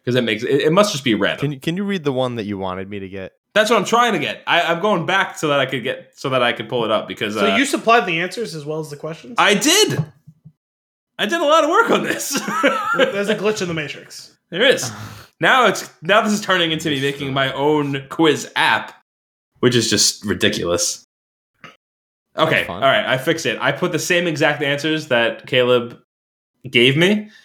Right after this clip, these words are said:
Speaker 1: and got the one that he should have gotten. So, Tars, <laughs> you're a brilliant companion. No ego, no animosity.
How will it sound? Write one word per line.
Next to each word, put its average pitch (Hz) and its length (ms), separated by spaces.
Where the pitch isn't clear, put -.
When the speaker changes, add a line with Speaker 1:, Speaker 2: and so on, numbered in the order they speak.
Speaker 1:
and 117 240
got 131 200
the 123 80
one 107 140
that 98 100
he 101 60
should 90 160
have 80 100
gotten. 80 340
So, 131 360
Tars, - 500
<laughs> - 600
you're 160 260
a 135 40
brilliant 185 340
companion. 139 720
No 147 180
ego, 185 480
no 147 180
animosity. 143 760